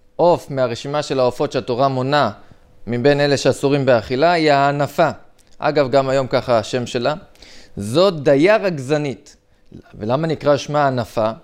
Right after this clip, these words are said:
בלשון הקודש? שמנאפת, הגרסה היא, "על חברותיה". רש"י אומר, "מנאפת" מלשון כועסת, כמו שמשה, משה רבינו אומר, "והשם התענף בי", הכוונה מלשון כעס,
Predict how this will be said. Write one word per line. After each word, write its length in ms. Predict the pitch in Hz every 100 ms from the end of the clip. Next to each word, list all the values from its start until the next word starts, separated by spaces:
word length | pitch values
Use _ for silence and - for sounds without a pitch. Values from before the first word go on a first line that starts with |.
| _ -
בלשון 360 | 110 - 131
הקודש? 600 | 117 113 98 127 143 - _ _ - - - - -
שמנאפת, 1160 | - 135 120 120 131 185 208 214 226 226 226 - - _ _
הגרסה 420 | 113 123 117 151
היא, 160 | 151 143 -
"על 320 | 147 202 208
חברותיה". 800 | - 175 143 135 139 160 147 104 90 - _ _ _ -
רש"י 260 | 165 175
אומר, 240 | 160 180 175
"מנאפת" 520 | 156 147 175 180 170
מלשון 320 | 143 131 175
כועסת, 600 | - 160 202 208 165 170 - - -
כמו 160 | 156 160
שמשה, 400 | 170 147 - 151 -
משה 240 | 139 165
רבינו 260 | 156 160 156
אומר, 360 | 160 190 185 170 - - -
"והשם 420 | 135 131 - 190
התענף 520 | 170 156 160 170 165
בי", 320 | 139 165 120 92 _
הכוונה 440 | - 110 139 147 147
מלשון 380 | 143 131 151 135
כעס, 580 | - 165 117 101 - -